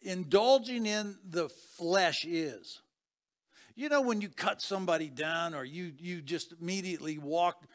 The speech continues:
or if you're driving down Main Street and all of a sudden you're looking at the people there and you start to judge these people, you start to judge these people, "Well, if they can, if they couldn't, uh,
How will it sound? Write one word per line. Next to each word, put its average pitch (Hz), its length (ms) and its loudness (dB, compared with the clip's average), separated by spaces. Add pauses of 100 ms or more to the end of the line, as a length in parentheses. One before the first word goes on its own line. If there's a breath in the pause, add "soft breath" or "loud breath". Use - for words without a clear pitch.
(240 loud breath)
or 214 120 4
if 214 100 0
you're 269 120 2
driving 233 460 6
down 220 280 6
Main 202 280 -2
Street 156 360 -4
and 147 60 -10
all 196 200 2
of - 20 0
a - 20 0
sudden 190 220 0
you're 180 160 -2
looking 180 320 0
at 175 160 -8
the 175 80 -2
people 170 400 -4
there 170 240 0
and 165 100 -4
you 160 100 -8
start 165 360 -4
to 147 80 -16
judge 143 380 -8
these 156 260 -10
people, 151 400 -6
you 151 140 -10
start 151 300 -8
to 147 80 -10
judge 135 420 -10
these 147 220 -10
people, 135 320 -6
"Well, 135 140 -2
if 123 120 -12
they 147 140 -8
can, 147 360 -8
if 123 180 -14
they 139 160 -10
couldn't, 147 380 -10
uh, 156 100 -10